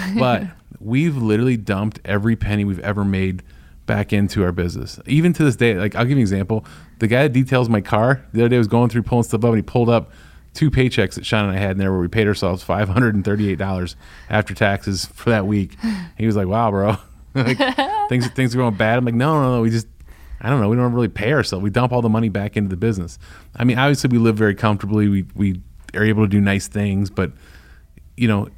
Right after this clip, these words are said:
Speaker 2: we try to put every penny back into the growth of the brand, the business, opening more locations, franchise, just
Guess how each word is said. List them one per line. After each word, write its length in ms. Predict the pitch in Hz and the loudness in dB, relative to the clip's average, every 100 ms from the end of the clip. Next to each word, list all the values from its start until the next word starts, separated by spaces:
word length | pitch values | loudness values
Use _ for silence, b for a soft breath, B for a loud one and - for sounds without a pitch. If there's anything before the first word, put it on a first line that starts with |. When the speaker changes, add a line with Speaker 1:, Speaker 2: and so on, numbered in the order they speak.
| - - | -20 -14
Speaker 2:
we 200 | 107 131 | -2 0
try 180 | 131 135 | 2 0
to 60 | |
put 200 | 131 127 | 2 0
every 240 | - 113 120 | 2 0 2
penny 260 | - 113 | 0 0
back 300 | 101 98 95 | 0 -2 -2
into 180 | 107 101 | -2 -2
the 120 | 92 | -2
growth 360 | 87 95 101 101 | -2 -2 -2 -2
of 60 | 95 | -4
the 80 | |
brand, 500 | 85 95 95 104 120 - b b b - | -2 -2 0 0 -2 -4 b b b -8
the 100 | - | -8
business, 640 | 85 107 107 110 110 - - | 0 2 4 2 2 -2 -6
opening 280 | 107 107 101 | -2 2 2
more 180 | 101 101 | 4 2
locations, 800 | 85 - 127 117 - 110 104 92 | 0 0 0 0 0 -2 -2 -4
franchise, 640 | - 123 120 107 113 104 | -4 0 0 2 0 0
just 280 | - 113 | -2 -4